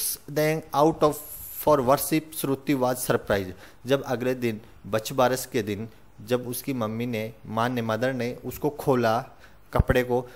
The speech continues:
तो श्रुति सरप्राइज हो गई, आश्चर्यचकित हो गई। क्यों, क्यों हुई आश्चर्यचकित? देखिए श्रुति,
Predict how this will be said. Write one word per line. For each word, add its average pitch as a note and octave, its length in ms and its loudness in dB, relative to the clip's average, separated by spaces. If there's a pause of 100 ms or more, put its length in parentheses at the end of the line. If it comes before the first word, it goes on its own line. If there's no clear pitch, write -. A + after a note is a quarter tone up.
(220)
तो - 60 -2
श्रुति B2 420 -2
सरप्राइज C#3+ 580 0
हो A#2 100 2
गई, C#3 120 0
आश्चर्यचकित D3 800 -6
हो A#2 100 2
गई। A#2 240 -2 (1700)
क्यों, D#3 220 6 (320)
क्यों G3+ 120 8
हुई E3+ 140 8
आश्चर्यचकित? D#3+ 480 2
देखिए C3 260 0
श्रुति, C#3+ 520 4